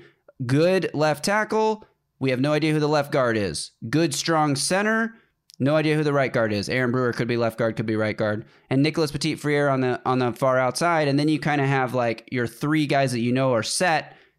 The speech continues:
staggered with two positions in the middle that might be a little bit weaker.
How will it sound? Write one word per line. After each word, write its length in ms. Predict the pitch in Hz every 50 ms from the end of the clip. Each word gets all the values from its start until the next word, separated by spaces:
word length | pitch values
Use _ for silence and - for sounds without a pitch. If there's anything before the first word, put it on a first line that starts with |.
| _ _
staggered 640 | - - - - 170 160 160 156 147 143 139 123 120
with 260 | 127 127 117 - -
two 300 | - - 143 135 131 113
positions 520 | - - 143 120 120 123 - - 123 113 117
in 80 | 113
the 80 | 113 113
middle 280 | 120 131 131 127 123
that 160 | 120 113 107 113
might 180 | 120 117 -
be 80 | 120 117
a 60 | 117
little 180 | 123 120 120 113
bit 160 | 113 104 113
weaker. 460 | 131 147 139 143 151 139 143 139